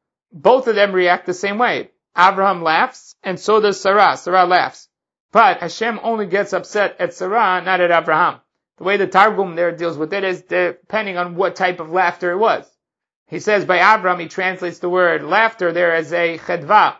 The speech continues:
laughter of happiness. Whereas by Sarah, he translated laughter as more of a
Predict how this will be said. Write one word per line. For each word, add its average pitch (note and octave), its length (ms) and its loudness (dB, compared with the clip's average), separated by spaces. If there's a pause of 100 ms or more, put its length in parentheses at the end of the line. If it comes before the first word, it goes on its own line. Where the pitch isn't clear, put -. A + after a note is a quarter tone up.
(120)
laughter F3+ 440 0
of E3 160 -2
happiness. E3 600 -8 (300)
Whereas E3 260 0
by E3 300 2
Sarah, F#3+ 440 2
he F3+ 60 -4
translated F3 400 -6
laughter G3 460 0
as E3 300 -2
more F3+ 160 -4
of F3 100 -4
a D#3+ 240 -2